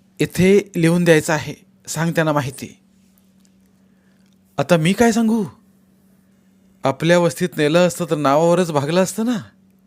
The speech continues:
इथे काय काय सांगावं लागेल?" बोलता बोलता तो शिवाजवळ आला आणि म्हणाला, "खूप काही सांगता येणार नाही." "रेश्माबाईंच्या पतीचं नाव?"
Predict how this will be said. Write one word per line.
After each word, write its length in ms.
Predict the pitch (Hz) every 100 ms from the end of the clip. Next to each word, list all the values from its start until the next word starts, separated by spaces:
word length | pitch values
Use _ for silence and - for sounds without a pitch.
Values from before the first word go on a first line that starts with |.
| _ _ _ _ _ -
इथे 220 | 135 196
काय 200 | 175 147
काय 200 | - 220
सांगावं 380 | 226 220 220 220
लागेल?" 500 | 208 175 139 110 - _ _ _ _ _ _ _ _ _ _ -
बोलता 460 | 127 135 131 180
बोलता 360 | 151 123 110 139 139
तो 60 | 135
शिवाजवळ 520 | - 117 120 123 120 -
आला 180 | 120 117
आणि 220 | - 123
म्हणाला, 380 | 101 101 98 - 190 _ _ _ _ _ _ _ _ _ _ _ _ _ _ _ _ _ -
"खूप 420 | - - 202 196
काही 360 | 170 139 165 180
सांगता 380 | 147 131 127 147
येणार 240 | 135 123
नाही." 340 | 113 92 - - _ _ _ _ _ _ _ _ _ _ _ _ _ _ _ _ -
"रेश्माबाईंच्या 800 | 131 135 - 175 175 170 170 180
पतीचं 440 | 139 127 170 175 165
नाव?" 240 | 175